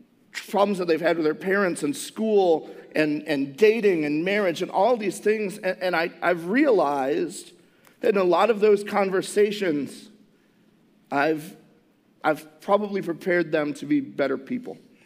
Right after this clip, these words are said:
And I've probably prepared them to be better spouses or fathers or mothers,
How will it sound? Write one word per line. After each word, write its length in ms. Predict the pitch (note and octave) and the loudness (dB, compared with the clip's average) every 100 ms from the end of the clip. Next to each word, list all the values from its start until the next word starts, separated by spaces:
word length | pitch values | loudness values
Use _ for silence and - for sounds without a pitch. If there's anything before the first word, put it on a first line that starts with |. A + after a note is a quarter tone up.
| _ _ _ _ _ _ _ _ _ _ _ - | _ _ _ _ _ _ _ _ _ _ _ -4
And 100 | D#3+ | -2
I've 80 | D#3 | 0
probably 240 | F#3 G3 | 2 2
prepared 480 | E3 D#3 F3 E3+ E3 | 0 -2 0 0 0
them 240 | D#3+ D3 | -2 -4
to 180 | C3 D#3 | -4 -6
be 220 | C3+ D3+ | -2 -2
better 340 | C#3 D3 C#3+ C3+ | -2 0 0 -2
spouses 840 | - - B2+ C3+ C3 B2+ B2 A#2 | -4 -6 -2 -2 -4 -4 -4 -6
or 100 | B2+ | -10
fathers 640 | - C#3+ C3+ C3+ B2+ A#2 | -6 -4 -2 -2 -4 -6
or 80 | A#2+ | -6
mothers, 720 | B2 C3 B2+ B2 A#2 - - | -4 -2 -2 -4 -6 -10 -18